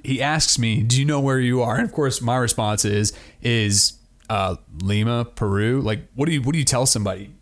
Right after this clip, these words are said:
in that situation? And so I tell him that I'm, I'm, I'm in Lima, and he laughs. And he's like, "You're at Del A Central," or something, something along the lines of that. He got really fancy with his words. And I was like, "Central? Like, oh, this is that restaurant that we couldn't get reservations to."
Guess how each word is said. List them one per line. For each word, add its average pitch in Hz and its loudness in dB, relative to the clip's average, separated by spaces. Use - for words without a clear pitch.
in 113 -8
that 110 0
situation? 110 0
And 123 0
so 143 4
I 127 0
tell 233 2
him 202 0
that 160 2
I'm, 131 -2
I'm, 120 0
I'm 120 0
in 123 0
Lima, 123 2
and 117 0
he 120 2
laughs. 110 0
And 113 2
he's 110 2
like, 110 0
"You're 135 2
at 127 -4
Del 120 2
A 110 0
Central," 113 2
or 107 0
something, 160 2
something 151 2
along 170 2
the 127 0
lines 113 0
of 104 -2
that. 90 -4
He 127 0
got 120 0
really 127 0
fancy 107 0
with 104 -4
his 101 -4
words. 110 -6
And 113 -2
I 113 0
was 107 2
like, 104 -4
"Central? - 0
Like, - -20
oh, 147 -2
this 190 2
is 214 2
that 160 -2
restaurant 127 0
that 127 -2
we 135 0
couldn't 208 -2
get 180 0
reservations 139 2
to." 101 0